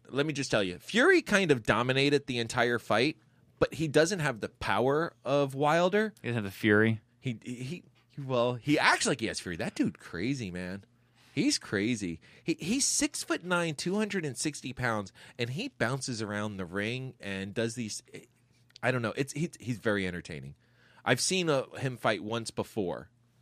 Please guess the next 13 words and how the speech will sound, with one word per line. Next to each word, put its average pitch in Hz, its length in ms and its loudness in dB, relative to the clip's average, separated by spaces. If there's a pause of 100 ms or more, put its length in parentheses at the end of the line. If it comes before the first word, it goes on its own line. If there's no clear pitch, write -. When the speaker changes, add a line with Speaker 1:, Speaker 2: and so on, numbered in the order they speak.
(440)
Speaker 1:
but 95 180 0 (180)
it 143 180 6
was 98 280 -2
very 104 440 0
entertaining. 92 520 -6 (260)
But - 180 2
Deontay 139 400 2
Wilder, 180 580 2 (1080)
that 139 240 -2
dude 127 300 4 (180)
has 107 240 0
serious 120 440 2
power. 76 420 -2